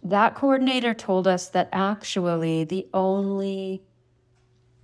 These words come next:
requests that they were granting in Thunder Bay at the time were track one requests, meaning that my dad would need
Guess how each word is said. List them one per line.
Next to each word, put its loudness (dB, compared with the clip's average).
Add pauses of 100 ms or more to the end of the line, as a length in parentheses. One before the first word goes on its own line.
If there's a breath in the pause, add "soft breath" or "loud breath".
(1300)
requests 0
that -2
they 0
were -2
granting 0
in 0
Thunder -2
Bay -2
at -6
the -6
time -8
were -2
track -6
one -2
requests, -10
meaning 0
that -2
my -4
dad 0
would -4
need -2